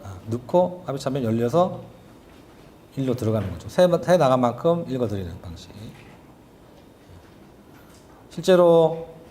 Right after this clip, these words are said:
가압 때 이런, 뭐, 이런 효과들이 다 없어지고요. 이때 끝에 가서, 예, 이때가, 어, 바로 결과치가 됩니다. 디케이는 요 다음에 또 떨어지는 거 더 있는데 이건 그렇지 않고요.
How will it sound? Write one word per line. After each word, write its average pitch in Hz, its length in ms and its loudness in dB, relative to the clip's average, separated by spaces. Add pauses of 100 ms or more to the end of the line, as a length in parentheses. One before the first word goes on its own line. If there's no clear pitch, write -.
(720)
가압 165 340 4
때 185 320 6
이런, 160 500 0 (160)
뭐, 120 220 -4
이런 156 180 4
효과들이 160 380 2
다 120 100 2
없어지고요. 110 600 -2 (220)
이때 131 480 -2 (420)
끝에 190 280 2
가서, 139 540 2 (340)
예, 95 280 -14
이때가, 139 680 2 (560)
어, 92 200 -12 (240)
바로 143 300 4
결과치가 143 420 2
됩니다. 98 300 -8 (760)
디케이는 190 720 4 (120)
요 165 80 6
다음에 226 400 4
또 175 120 2
떨어지는 165 340 4
거 - 20 -6
더 113 80 0
있는데 113 240 0
이건 113 180 -2
그렇지 120 280 -6
않고요. 87 280 -12